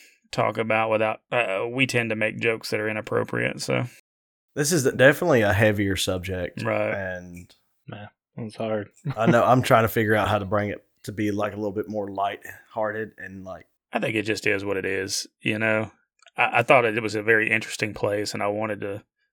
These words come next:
Speaker 1: talk about it and what you guys thought, why it was happening, and, you know, stuff like that.
Speaker 2: I really feel like it's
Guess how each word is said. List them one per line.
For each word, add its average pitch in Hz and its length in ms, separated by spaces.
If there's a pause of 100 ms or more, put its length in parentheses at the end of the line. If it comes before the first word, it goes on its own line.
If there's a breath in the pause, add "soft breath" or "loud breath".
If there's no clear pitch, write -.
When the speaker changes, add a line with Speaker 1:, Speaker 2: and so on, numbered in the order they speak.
(140)
Speaker 1:
talk 107 320
about 107 280
it 107 60
and 113 80
what 107 180
you 110 60
guys 101 200
thought, 113 340
why 113 420
it 107 120
was 113 140
happening, 110 580
and, 107 200 (720 loud breath)
you 101 120
know, 101 160
stuff - 320
like 98 200
that. 104 320 (440)
Speaker 2:
I 127 140
really 117 420
feel 95 480
like - 560 (460)
it's - 440